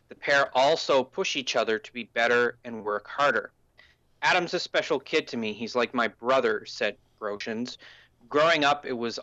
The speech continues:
always good to be his friend because of the competitive drive with each other.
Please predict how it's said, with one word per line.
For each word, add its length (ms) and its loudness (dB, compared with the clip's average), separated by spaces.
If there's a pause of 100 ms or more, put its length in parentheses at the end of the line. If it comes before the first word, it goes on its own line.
always 480 4 (160)
good 240 -2
to 100 -12
be 220 -8
his 240 -4
friend 400 -2
because 400 -6
of 400 -2
the 80 -10
competitive 640 -4
drive 240 2
with 140 -8
each 200 -12
other. 280 -8